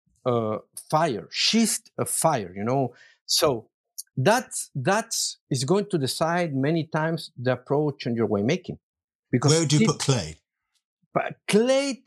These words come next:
Speaker 1: is the son of the schist. Clay
Speaker 2: Yeah.
Speaker 1: is the son of the basalt.
Speaker 2: The
Speaker 1: So
Speaker 2: sand, you say?
Speaker 1: s-, the s-, the sun, the sun.
Speaker 2: The sun,
Speaker 1: Hij-,
Speaker 2: the sun, yeah.
Speaker 1: hijo, hijo.
Speaker 2: Oh, the sun, son
Speaker 1: The
Speaker 2: of
Speaker 1: sun,
Speaker 2: schist, yeah.
Speaker 1: yeah.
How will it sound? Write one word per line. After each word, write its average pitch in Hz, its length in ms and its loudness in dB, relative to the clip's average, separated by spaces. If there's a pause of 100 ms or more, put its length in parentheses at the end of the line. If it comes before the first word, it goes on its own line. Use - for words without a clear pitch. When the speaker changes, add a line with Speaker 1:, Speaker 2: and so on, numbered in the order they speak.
(120)
Speaker 1:
is 170 260 2
the 165 300 0 (160)
son 247 720 0 (640)
of 151 200 2
the 143 60 -2
schist. - 720 -2 (540)
Clay 220 400 2 (260)
Speaker 2:
Yeah. 156 80 2
Speaker 1:
is 123 120 -6
the 143 160 0
son 208 600 -2 (120)
of 135 180 -4
the 131 100 2
basalt. 127 560 -6 (300)
Speaker 2:
The 113 100 0
Speaker 1:
So - 140 2
Speaker 2:
sand, 95 560 0
you 95 80 -4
say? 98 140 0
Speaker 1:
s-, 82 120 -4 (100)
the 135 180 0
s-, - 260 -4
the 135 140 0
sun, 131 480 -4
the 120 100 -2
sun. 113 280 -6
Speaker 2:
The 113 80 2
sun, 151 220 4
Speaker 1:
Hij-, - 140 2
Speaker 2:
the - 60 -8
sun, 120 200 2
yeah. - 100 2
Speaker 1:
hijo, 92 340 -2
hijo. 151 360 -2 (360)
Speaker 2:
Oh, 135 80 2
the 120 100 0
sun, 90 440 0
son 139 260 2
Speaker 1:
The 107 60 2
Speaker 2:
of - 60 -2
Speaker 1:
sun, 147 120 4
Speaker 2:
schist, - 240 -4
yeah. 95 140 -2
Speaker 1:
yeah. 104 100 2